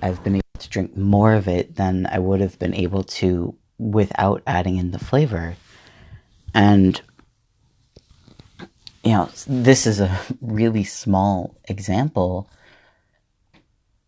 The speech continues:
that most people don't even stop to think about as something that could be complicated or as a need, but this was the need that my body was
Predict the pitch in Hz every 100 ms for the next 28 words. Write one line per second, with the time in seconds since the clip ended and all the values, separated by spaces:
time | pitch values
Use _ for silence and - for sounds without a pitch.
0 | _ 120 107 92 87 - _ _ _ -
1 | 107 101 110 110 - 110 101 98 90 87
2 | 90 - - _ 80 _ _ - - 104
3 | 101 95 90 90 - - - - - 85
4 | - 90 - 123 - 90 90 82 _ _
5 | _ _ _ _ - 90 90 87 101 -
6 | - - _ - - 98 90 98 87 -
7 | 95 101 - 101 110 117 98 92 87 -
8 | 104 95 - 98 87 90 95 117 113 98
9 | 95 - - - - - - - _ -
10 | 110 - 113 120 110 104 98 98 127 135
11 | 87 92 95 92 85 90 92 95 90 95
12 | 90 90 - -